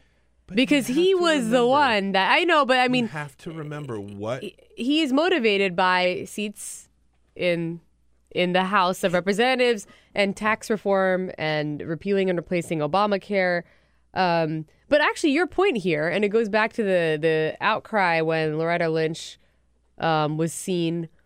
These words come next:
Speaker 2: uh, or was, you know, was on that tarmac and with Bill Clinton. It's, it's actually r-, remarkable how muted the response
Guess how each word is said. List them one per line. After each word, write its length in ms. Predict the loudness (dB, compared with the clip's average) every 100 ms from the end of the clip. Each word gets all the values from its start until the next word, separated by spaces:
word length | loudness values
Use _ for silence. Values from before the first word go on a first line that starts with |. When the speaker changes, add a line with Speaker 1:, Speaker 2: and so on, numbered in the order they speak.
| _ _ -8
Speaker 2:
uh, 340 | -4 -2 -4 -8 _ -20 -20 -10 -2
or 220 | 0 2
was, 220 | 0 -2 -4
you 140 | -4
know, 200 | -2 -4 -4
was 180 | -4 -2
on 160 | -2
that 160 | -2 -4
tarmac 540 | -2 -2 0 -2 -4 _ -12 -6
and 280 | -4 -4 -6
with 220 | -8 -4
Bill 200 | -4 -2
Clinton. 600 | -2 -2 -2 -2 -2 -6 _ _ _ _ _ _ _ _ _ _ _ _ _ _ _ _ _ -2
It's, 260 | -2 -2 -6
it's 280 | -4 -4 -2
actually 460 | -2 -2 0 2
r-, 180 | 0 -6 -14 -20 -20 -18 -14 -16 -16 -20 _ _ _
remarkable 760 | 0 2 2 0 0 0 2 2
how 560 | 2 2 2 0 -2 -6 -8
muted 540 | -4 0 2 2 0
the 80 | 0
response 840 | -4 -4 -2 -2 -4 -10 -16 -20